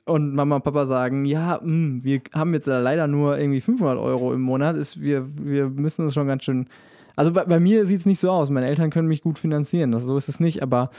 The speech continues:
ähm, weil, äh, also,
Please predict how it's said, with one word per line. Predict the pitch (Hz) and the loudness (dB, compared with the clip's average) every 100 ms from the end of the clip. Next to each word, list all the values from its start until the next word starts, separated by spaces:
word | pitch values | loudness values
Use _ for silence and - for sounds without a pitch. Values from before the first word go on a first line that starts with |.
| - - - - | -20 -20 -20 -6
ähm, | 139 135 135 135 131 _ _ - _ - | 0 2 2 0 -2 _ _ -20 _ -12
weil, | 143 143 139 135 - - | -2 0 0 -2 -6 -10
äh, | 135 - - | -8 -10 -8
also, | 165 143 | -4 -4